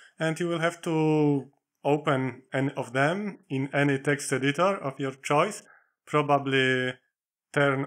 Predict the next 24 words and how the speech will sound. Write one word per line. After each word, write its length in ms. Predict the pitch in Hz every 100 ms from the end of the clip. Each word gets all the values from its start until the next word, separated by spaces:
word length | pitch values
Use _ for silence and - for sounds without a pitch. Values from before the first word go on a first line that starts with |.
| 156
on 560 | 139 135 135 131 127 - _ _ -
JavaScript 640 | 123 131 131 127 131 127 -
syntax 520 | - 143 127 123 -
highlighting, 840 | 120 127 175 190 175 160 143 -
and 340 | 139 117 117 117
we 80 | 127
will 200 | 123 135
analyze 680 | 127 117 110 110 110 - -
the 140 | 120
file. 380 | 113 110 117 185 - _ _ _
They 200 | 135 147
are 100 | 147
similar 500 | 147 233 247 202 170
to 140 | -
the 160 | 147 143
Neuro 520 | 143 156 208 220 139
files, 580 | - 123 110 127 208 -
right? 380 | 131 170 240 - - -
And 180 | 139
also 420 | 135 185 208 175 156
have 280 | 160 160 - _ -
the 100 | 143
code 460 | 143 156 147 147
section. 560 | - 123 113 - 104 98